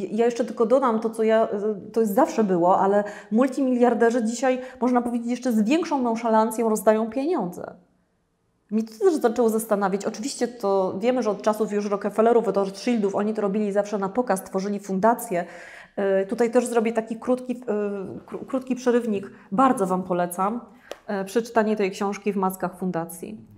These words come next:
E, to może zupełnie zmienić Wasze postrzeganie tego, czym naprawdę są fundacje. Mm, ten pan, który to pisze, pisze pod pseudonimem, obawiając się, mm, no, o swoje również życie.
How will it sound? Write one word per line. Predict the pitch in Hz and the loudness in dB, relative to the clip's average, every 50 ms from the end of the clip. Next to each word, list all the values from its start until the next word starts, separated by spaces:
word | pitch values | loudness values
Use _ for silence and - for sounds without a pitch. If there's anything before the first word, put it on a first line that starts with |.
| - - - - _ - | -20 -20 -20 -20 _ -10
E, | 202 202 196 196 202 196 | -8 -6 -6 -6 -4 -2
to | 240 | 0
może | 233 233 240 233 | 0 2 2 0
zupełnie | 226 226 226 262 240 233 226 226 | 0 0 2 2 2 2 2 0
zmienić | 226 220 226 226 220 214 208 208 196 | 2 2 2 2 2 2 0 -2 -4
Wasze | 214 190 208 | -6 -6 -6
postrzeganie | - - 208 - - - 226 208 220 214 208 208 | -6 -6 -8 -6 -4 -2 0 2 2 2 0 -2
tego, | 214 233 220 202 208 | 0 0 0 0 0
czym | 214 233 220 | 0 0 -2
naprawdę | 214 214 214 - 214 202 185 185 185 | -2 -2 0 0 -2 0 -2 -4 -6
są | - 185 180 185 | -6 -6 -8 -6
fundacje. | - 190 185 180 175 175 175 - - 214 226 254 269 - - - - - - _ - | -4 -4 -2 -2 -2 -2 -4 -4 -2 0 2 0 0 -2 -10 -16 -18 -20 -20 _ -10
Mm, | - 208 208 202 202 202 202 | -8 -6 -4 -2 -2 -2 0
ten | 226 220 220 | 0 0 2
pan, | 226 220 214 220 | 2 2 2 2
który | 220 - 214 202 196 | -2 -2 -4 -4 -2
to | 208 202 | -2 -4
pisze, | 208 - 214 - - 202 202 202 196 202 | -6 -6 -10 -6 -2 -2 -2 -2 -2 -4
pisze | 220 220 226 220 | -4 -4 -4 -4
pod | - - - | -6 -8 -6
pseudonimem, | - - 220 208 196 214 214 202 202 190 190 190 | -2 0 0 2 2 2 2 2 0 0 -2 -2
obawiając | 185 190 196 185 185 190 185 180 185 185 - | -2 0 0 0 2 0 -2 -2 -4 -8 -6
się, | - 190 | -4 -4
mm, | 180 180 185 185 185 185 190 185 | -2 -2 -2 -4 -4 -4 -4 -6
no, | 214 190 190 185 - | -6 -6 -6 -6 -6
o | 185 | -8
swoje | 185 - - 190 190 180 | -10 -6 -2 -2 0 0
również | 180 190 190 196 185 | -2 -2 -4 -4 -4
życie. | 185 202 190 196 - 196 214 233 | -4 -6 -8 -6 -4 -4 -4 -4